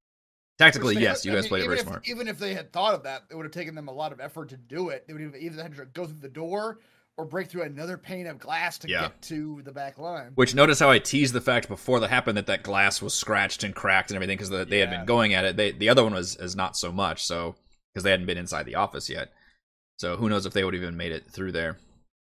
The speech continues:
Speaker 1: And yeah, I, I did forget about a lot of, uh, rules in that fight 'cause I, I put a lot of, that, that's a,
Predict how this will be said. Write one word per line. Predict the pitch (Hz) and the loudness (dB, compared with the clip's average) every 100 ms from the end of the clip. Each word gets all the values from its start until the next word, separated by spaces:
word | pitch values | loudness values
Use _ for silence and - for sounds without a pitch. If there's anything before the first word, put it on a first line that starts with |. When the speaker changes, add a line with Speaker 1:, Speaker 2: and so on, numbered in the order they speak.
| _ _ _ _ - | _ _ _ _ -4
Speaker 1:
And | 98 | -2
yeah, | 90 | 0
I, | 92 107 | 0 2
I | |
did | 110 107 | 2 2
forget | 101 95 | 0 -2
about | 90 | -2
a | |
lot | 87 87 90 | -2 -2 -2
of, | 90 - - | -6 -8 -6
uh, | 87 82 82 | -4 -4 -6
rules | 92 95 90 | -8 -8 -8
in | 90 | -8
that | 82 | -8
fight | - 87 80 | -4 -2 -2
'cause | 82 | -4
I, | 85 82 | -8 -6
I | 87 | -6
put | 101 | -6
a | 90 | -6
lot | 85 85 | -4 -4
of, | 87 | -2
that, | 110 | 2
that's | 120 120 | 4 4
a, | 113 | 2